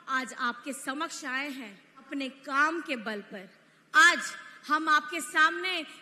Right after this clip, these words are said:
इतने जोश के साथ बोल रहे हैं अपने काम के बल पर।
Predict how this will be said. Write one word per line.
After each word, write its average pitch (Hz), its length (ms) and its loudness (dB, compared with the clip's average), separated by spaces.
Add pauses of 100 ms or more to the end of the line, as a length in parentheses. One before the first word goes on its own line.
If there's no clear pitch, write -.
इतने 349 320 -2
जोश 359 500 0
के 339 160 -2
साथ 311 260 2
बोल 294 340 -2
रहे 294 260 -2
हैं 339 280 -6 (300)
अपने 359 460 -4 (340)
काम 302 320 4
के 285 160 -4
बल 220 240 -10
पर। 202 380 -18